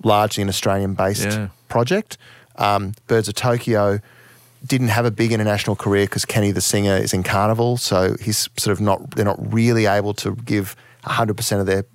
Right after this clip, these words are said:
Speaker 1: their self to building an international career. We had a bit of a tilt in America, but it didn't sort of quite connect for them. Um, you know, largely they've all got other interests, so it's,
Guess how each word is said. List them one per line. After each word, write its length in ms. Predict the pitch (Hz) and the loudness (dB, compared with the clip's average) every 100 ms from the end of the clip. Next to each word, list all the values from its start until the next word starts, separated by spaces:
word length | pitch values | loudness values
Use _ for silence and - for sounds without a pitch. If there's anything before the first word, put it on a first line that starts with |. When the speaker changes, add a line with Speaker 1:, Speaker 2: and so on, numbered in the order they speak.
| _ | _
Speaker 1:
their 140 | - 117 | -4 -2
self 280 | - 104 - | 0 0 0
to 100 | - | -4
building 340 | 107 107 117 | 0 2 2
an 60 | 117 | 2
international 360 | 120 117 - | 2 0 -2
career. 220 | 117 139 165 | -2 0 2
We 80 | |
had 100 | 151 | 2
a 40 | 123 | 2
bit 120 | 104 | 0
of 60 | 98 | -2
a 60 | |
tilt 240 | - 104 98 | 0 -2 -2
in 80 | |
America, 340 | 98 95 98 110 | -2 0 0 0
but 80 | 101 | -2
it 80 | |
didn't 320 | 104 107 104 - - - - | -2 -2 -4 -8 -20 -20 -8
sort 160 | - | -4
of 80 | - | -4
quite 440 | - 110 104 - | -2 2 2 0
connect 360 | - 98 98 - | -4 -2 -2 -4
for 240 | - 104 | -6 -4
them. 260 | - 139 170 _ - - - _ _ | -2 -4 -6 _ -20 -20 -20 _ _
Um, 440 | - 101 98 98 95 - _ _ - | 0 2 0 -2 -8 -14 _ _ -4
you 80 | 101 | -2
know, 40 | |
largely 680 | 98 104 107 110 - 98 98 | 2 2 4 2 0 -2 0
they've 160 | 95 101 | 0 0
all 160 | 107 | 0
got 140 | 101 90 | 0 0
other 200 | 95 92 | 0 0
interests, 460 | 98 - 98 - | -2 -2 -2 -2
so 240 | - 92 95 | 0 2 2
it's, 260 | - - | -2 -8